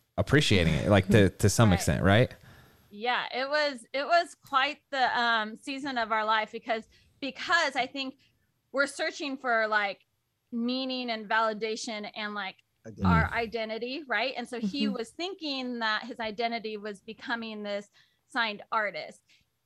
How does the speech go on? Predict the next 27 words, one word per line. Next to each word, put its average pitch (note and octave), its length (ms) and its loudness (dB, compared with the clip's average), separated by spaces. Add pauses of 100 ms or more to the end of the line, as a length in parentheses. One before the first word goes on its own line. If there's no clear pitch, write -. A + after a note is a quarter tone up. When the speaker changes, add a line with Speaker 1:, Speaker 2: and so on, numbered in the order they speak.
Speaker 2:
and C4 220 0
yet B3 340 -2
that A3+ 220 0
wasn't A3+ 360 -6
fulfilling G3 600 -12
it. - 140 -18 (100)
So, - 220 -4
Speaker 1:
Mm. G#3+ 280 8
Speaker 2:
you D#3+ 100 0
know, A#3 100 -4
and A3+ 120 -4
I A#3 60 -6
think B3+ 200 -10
you C4 100 -8
see C#4 200 -10
so D4 220 -4
many C4 260 -4
people, A3+ 640 -8
you B3 100 -8
know, G#3 200 -8
we A#3 140 -8
have A3+ 260 -8 (560)
so E4+ 120 2
many D4 180 -4
stories C4 480 -2
of A3 120 -8
hearing A3+ 560 -8